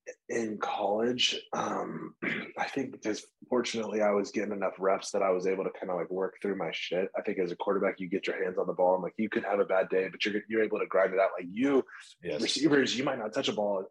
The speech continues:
Speaker 1: a day or once or twice, and it's a little bit harder to get those, those reps. But, um, I experienced that in the N F L, and I kind of, like, self-sabotaged myself mentally to a point where I, I would get, like, um,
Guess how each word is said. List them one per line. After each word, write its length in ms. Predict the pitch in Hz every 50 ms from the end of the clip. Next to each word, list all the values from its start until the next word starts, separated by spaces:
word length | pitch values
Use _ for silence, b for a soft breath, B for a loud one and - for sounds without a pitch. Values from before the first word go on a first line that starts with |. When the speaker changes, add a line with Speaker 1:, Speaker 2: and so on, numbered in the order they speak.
| _ _ -
Speaker 1:
a 60 | -
day 200 | - - 107 101 98
or 120 | 98 101
once 220 | 104 113 107 -
or 60 | 104 95
twice, 360 | - - 113 107 104 - -
and 80 | 104
it's 120 | 104 - -
a 40 | 113
little 160 | 120 123 117
bit 160 | 120 107 -
harder 260 | 123 123 117 113 110
to 100 | 101 101 98 -
get 180 | - 117 113 104 - -
those, 260 | 110 110 107 107 -
those 280 | - 113 107 101 - -
reps. 380 | 101 101 113 131 - - - - _ _ _ _ _ _ _ _ _
But, 180 | 113 110 - -
um, 440 | 101 98 95 92 90 87 85 80 - - _ _ _ _ _ -
I 100 | - -
experienced 480 | - - - - - 120 107 98 - -
that 140 | 104 98 90
in 60 | 85
the 60 | 85
N 80 | 90 87
F 160 | 87 85 -
L, 320 | - 90 82 78 78 - - -
and 80 | 95
I 160 | 98 95 95 -
kind 240 | - 107 107 104
of, 80 | 101 90
like, 200 | 87 85 82 82
self-sabotaged 760 | - - 107 92 - - 104 95 92 87 85 - 92 90 87 -
myself 360 | 92 90 - - 95 90 87 -
mentally 600 | 95 92 92 87 85 - 98 87 85 85 87 - - _ _ _ _ _
to 100 | - 107
a 60 | 95 85
point 300 | - - 107 101 85 78
where 180 | 92 95 92
I, 340 | 87 90 95 - - - 101
I 40 | 98
would 220 | 92 92 85 85 85
get, 180 | 101 104 - - - _ _ _ _ _ _
like, 200 | 104 98 - - - _ -
um, 520 | - - 104 98 95 92 92 90 90 87